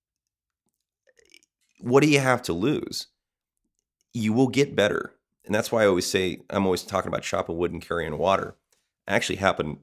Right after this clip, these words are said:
to really like chopping wood or splitting wood. And I've gotten pretty good at it. In a literal metaphor,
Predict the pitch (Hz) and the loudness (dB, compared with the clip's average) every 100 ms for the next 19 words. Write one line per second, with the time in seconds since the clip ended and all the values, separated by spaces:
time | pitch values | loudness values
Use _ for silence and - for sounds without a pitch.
0 | - 95 90 87 78 82 - 92 90 90 | -12 -8 -2 -2 0 -4 -2 -2 -2 -4
1 | 90 95 92 - - 87 90 92 92 98 | 0 0 -2 -8 -4 -2 0 -2 -2 -6
2 | _ _ _ _ _ _ _ _ - 92 | _ _ _ _ _ _ _ _ -4 -2
3 | 87 73 _ _ _ _ _ _ _ _ | -2 -8 _ _ _ _ _ _ _ _
4 | _ _ _ _ - 101 85 98 110 98 | _ _ _ _ 0 0 0 -2 -2 2
5 | 95 147 - - 60 98 92 85 87 104 | 4 4 2 -2 0 2 2 0 2 4
6 | 113 107 101 98 - 71 62 - | 4 4 2 0 -2 -4 -4 -6